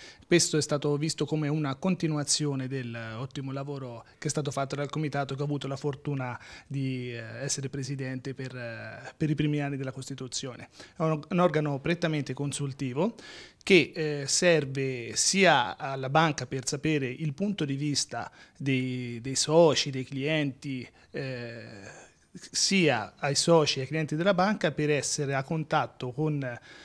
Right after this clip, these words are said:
una banca che è altamente, eh, collegata, altamente stretta al proprio territorio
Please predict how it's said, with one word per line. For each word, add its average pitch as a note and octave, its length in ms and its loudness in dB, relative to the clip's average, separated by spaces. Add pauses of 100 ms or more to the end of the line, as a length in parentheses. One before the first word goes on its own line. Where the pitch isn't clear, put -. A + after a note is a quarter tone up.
(140)
una D3+ 200 2
banca C#3+ 360 6
che B2+ 240 -2
è - 40 -12
altamente, C#3 1120 -2
eh, B2+ 100 -12
collegata, C3+ 560 -2
altamente C3 720 -6
stretta C#3 720 -4
al C3+ 180 -6
proprio C3+ 260 -2
territorio B2 640 -8